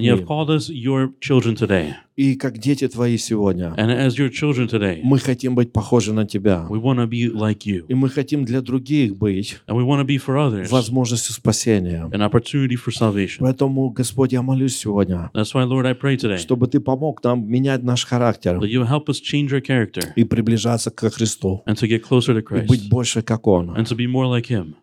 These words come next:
Speaker 2: И когда мы будем сталкиваться с разными ситуациями,
Speaker 1: And when we will stumble across different situations,
Speaker 2: то мы будем стремиться сохранять любовь к другим
Speaker 1: then we will strive to protect, keep that love towards others
Speaker 2: и искать пути,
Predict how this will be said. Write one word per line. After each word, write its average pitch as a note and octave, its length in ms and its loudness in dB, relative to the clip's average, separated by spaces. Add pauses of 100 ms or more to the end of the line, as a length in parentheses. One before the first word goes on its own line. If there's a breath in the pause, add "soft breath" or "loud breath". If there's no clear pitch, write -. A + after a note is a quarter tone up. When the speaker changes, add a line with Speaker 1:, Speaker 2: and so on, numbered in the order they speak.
Speaker 2:
И B2 440 0
когда A#2+ 280 0
мы C#3 140 0
будем C3 320 2
сталкиваться C3 640 0
с - 80 -12
разными A2+ 320 2
ситуациями, G2+ 760 0
Speaker 1:
And G#2 120 -2
when C3 240 2
we C#3 80 0
will C3+ 260 0 (180)
stumble C#3 400 0
across A#2+ 320 0
different A#2+ 300 0
situations, A2+ 520 0
Speaker 2:
то B2 100 0
мы B2+ 120 2
будем B2+ 280 0
стремиться B2+ 720 0 (300 loud breath)
сохранять C3 760 0
любовь A#2+ 480 0
к - 60 -16
другим G2 560 0
Speaker 1:
then A2 100 0
we A#2+ 120 2
will A#2+ 60 0
strive C#3 400 0
to B2+ 140 -2
protect, C#3 380 -2
keep D3+ 220 -2
that B2+ 140 0
love B2 260 2
towards A#2+ 240 -2
others F2 340 0
Speaker 2:
и A#2+ 140 2
искать B2+ 360 -4
пути, A#2+ 560 2